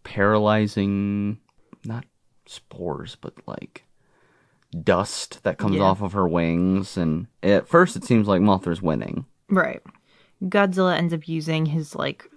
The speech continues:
Speaker 2: classic nuclear breath. <laughs>
Speaker 1: Atomic breath.
Speaker 2: I'm sorry. You're much more of a Godzilla fan than I am.
Speaker 1: <laughs>
Speaker 2: And he ends up killing poor little Mothra.
Speaker 1: Getting her right in the wing, and she goes down and then ends up f-,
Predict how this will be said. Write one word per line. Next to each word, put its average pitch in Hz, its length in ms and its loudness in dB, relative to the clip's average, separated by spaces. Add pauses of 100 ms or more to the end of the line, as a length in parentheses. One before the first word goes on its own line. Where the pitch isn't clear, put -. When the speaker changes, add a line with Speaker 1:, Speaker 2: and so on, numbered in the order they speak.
(140)
Speaker 2:
classic 147 760 -2
nuclear 156 800 -4 (120)
breath. 147 640 0
<laughs> - 0 -
Speaker 1:
Atomic 104 920 -2
breath. - 180 -14 (120)
Speaker 2:
I'm 254 280 -2
sorry. - 800 -8 (520)
You're 196 400 -6
much 196 280 -2
more 185 140 2
of 160 100 -6
a 160 40 -8
Godzilla 160 520 -6
fan 156 240 -4
than 156 140 -2
I 147 120 -4
am. - 460 -4
Speaker 1:
<laughs> - 60 -20 (580)
Speaker 2:
And 165 260 0
he 160 140 -2
ends 151 200 -4
up 156 160 -12
killing 156 480 -4
poor 151 240 -10
little 151 220 -8
Mothra. 156 600 -10 (340)
Speaker 1:
Getting - 240 -2
her 98 80 2
right 101 240 2
in 76 100 0
the 95 100 4
wing, 98 460 4
and 95 160 2
she 104 160 -4
goes 95 320 2
down 87 500 2
and 87 180 2
then 87 180 2
ends 85 180 -2
up - 120 -4
f-, - 200 -20